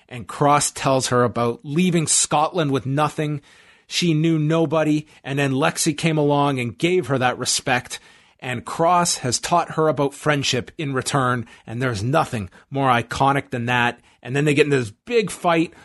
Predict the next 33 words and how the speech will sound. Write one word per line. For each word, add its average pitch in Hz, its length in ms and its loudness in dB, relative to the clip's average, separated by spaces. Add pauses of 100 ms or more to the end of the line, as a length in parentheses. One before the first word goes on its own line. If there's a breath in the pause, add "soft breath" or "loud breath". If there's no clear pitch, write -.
(100)
with 143 160 -4
the 147 60 -2
champions 214 540 2
getting 156 240 2
laid 165 260 2
out 160 200 2
with 120 120 -6
a 110 60 -6
spin 220 420 -2
kick 196 220 -2
to 160 60 -4
Cross 156 480 0 (240 loud breath)
and 151 120 -2
Alexa 139 720 0 (240 soft breath)
going 170 440 0 (180 soft breath)
shoulder 190 460 2
first 170 380 0
into 156 200 2
the 135 100 0
post 131 460 0 (180 soft breath)
before 160 420 0
they 147 160 2
hit 160 280 -2
their 151 220 2
version 147 440 2
of 135 340 -2
the 123 340 -2 (760 soft breath)
Magic 143 360 0
Killer 101 340 -4 (340)
onto 127 280 0
Nikki 123 240 0
Cross 90 480 0 (460)
and 101 440 -6